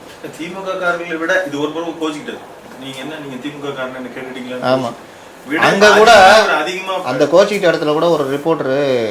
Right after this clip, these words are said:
Speaker 2: தலைவர்ன்றதை மறந்துட்டு, "என்ன கை நீட்டி பேசுறீங்கன்னு?" கேட்கும்போது கூட பொறுமையா தான் பேசுவார். "என்ன கை நீட்டி பேசுற கேக்குறீங்க, அவர் என்ன திமுக காரன்றாரு, எப்படிங்க சரியா இருக்குன்னு?" தான் பேசுவார். இந்த மாதிரி "என்ன கை நீட்டி பேசுறீங்கன்னு?" சீமான்கிட்ட கேட்டிருந்தா நடக்கத்தை வேறையா இருக்கும். அப்ப அந்த வித்தியாசம் தான் திருமாவுக்கு சீமானுக்கு. ஆனால்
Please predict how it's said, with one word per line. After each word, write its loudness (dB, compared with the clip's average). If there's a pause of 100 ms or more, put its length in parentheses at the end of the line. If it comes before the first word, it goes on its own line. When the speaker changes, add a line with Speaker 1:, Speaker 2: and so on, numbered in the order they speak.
(280)
Speaker 2:
தலைவர்ன்றதை 4
மறந்துட்டு, 0 (160)
"என்ன 0 (400)
கை 0
நீட்டி -4
பேசுறீங்கன்னு?" -4
கேட்கும்போது -4
கூட -2
பொறுமையா -2
தான் -4
பேசுவார். -12 (500)
"என்ன -4
கை 6
நீட்டி -2
பேசுற -2
கேக்குறீங்க, -4 (280)
அவர் -2
என்ன -2
திமுக 2
காரன்றாரு, -4 (120)
எப்படிங்க -6
சரியா -2
இருக்குன்னு?" -2
தான் -4
பேசுவார். -10 (480)
இந்த 2
மாதிரி 4
"என்ன 2
கை 6
நீட்டி -2
பேசுறீங்கன்னு?" -2
சீமான்கிட்ட -2
கேட்டிருந்தா -4
நடக்கத்தை -2
வேறையா -2
இருக்கும். -16 (440)
அப்ப -2
அந்த 2
வித்தியாசம் 0
தான் -4
திருமாவுக்கு -2
சீமானுக்கு. -6
ஆனால் 2